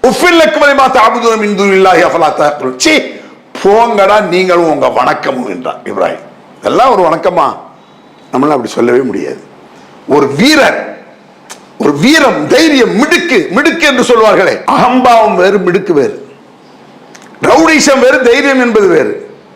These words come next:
பொறுமை என்பது வேறு, கோழைத்தனம் என்பது வேறு. ரெண்டு பேரும் குழம்பிக்க கூடாது. பொறுமையாக இருக்க வேண்டும், கோழைத்தனமாக இருக்கக்கூடாது.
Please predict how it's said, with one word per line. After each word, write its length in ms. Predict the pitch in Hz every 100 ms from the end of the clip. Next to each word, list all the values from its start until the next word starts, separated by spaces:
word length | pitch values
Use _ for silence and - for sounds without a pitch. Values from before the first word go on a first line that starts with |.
| - - -
பொறுமை 400 | - 277 339 330
என்பது 280 | 302 277 269
வேறு, 160 | 269 277
கோழைத்தனம் 580 | 285 302 320 294 269
என்பது 240 | 262 240 226
வேறு. 60 |
ரெண்டு 160 | 220 269
பேரும் 140 | 269
குழம்பிக்க 340 | 285 262 262 254
கூடாது. 460 | 202 175 120 92 - - - - - - - - -
பொறுமையாக 560 | 208 285 320 320 302
இருக்க 340 | 285 269 - 262
வேண்டும், 260 | 285 302
கோழைத்தனமாக 640 | - 285 330 311 294 285 262
இருக்கக்கூடாது. 800 | 254 262 220 208 175 117 90